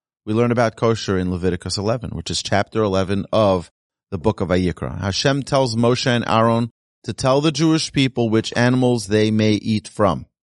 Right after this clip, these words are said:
So we're gonna summarize it here very, very simply. Livestock, any animal that has these two characteristics is kosher.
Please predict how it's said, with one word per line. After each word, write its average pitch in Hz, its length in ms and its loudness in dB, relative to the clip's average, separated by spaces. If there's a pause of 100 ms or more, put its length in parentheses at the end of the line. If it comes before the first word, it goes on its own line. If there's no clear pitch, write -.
(280)
So 107 360 0
we're 117 220 0
gonna 117 160 0
summarize 120 480 2
it 92 100 -6
here 110 220 2
very, 131 380 0
very 110 200 2
simply. 98 540 -2
Livestock, 131 840 -2 (460)
any 127 280 2
animal 92 460 -2 (520)
that 98 520 0 (240)
has 104 380 0
these 143 340 -2
two 123 220 -4
characteristics 101 920 -2
is - 160 -6
kosher. - 500 -4